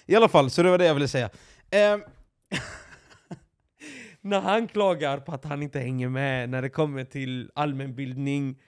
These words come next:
Speaker 1: Jag är bara
Speaker 2: han får
Speaker 1: lite
Speaker 2: skylla sig själv.
Speaker 1: C P.
Speaker 2: Men samtidigt, bror, vad är det information du behöver veta? Nej.
Speaker 1: Absolut inte.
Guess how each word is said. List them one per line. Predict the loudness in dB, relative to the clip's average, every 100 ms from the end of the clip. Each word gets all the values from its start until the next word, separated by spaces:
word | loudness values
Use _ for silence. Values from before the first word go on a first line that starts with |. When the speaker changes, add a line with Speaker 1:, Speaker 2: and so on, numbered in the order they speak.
| _ -4
Speaker 1:
Jag | 2 2
är | 2
bara | 4 4
Speaker 2:
han | 4 2
får | 0
Speaker 1:
lite | 0
Speaker 2:
skylla | 0 0
sig | 0 -2
själv. | 0 0
Speaker 1:
C | 0
P. | 0 0 0
Speaker 2:
Men | -4 -6
samtidigt, | -4 -4 -4 -8
bror, | -6 -6 -6 -8 _ _ _
vad | -2 -2 0
är |
det |
information | -4 -6 -6 -4 -2
du | -2
behöver | -2 -2
veta? | -4 -8 -12 -18 -18
Nej. | -14 -14 _ _ _ _ _ _
Speaker 1:
Absolut | -14 -6 -4 -2
inte. | -6 -6 -8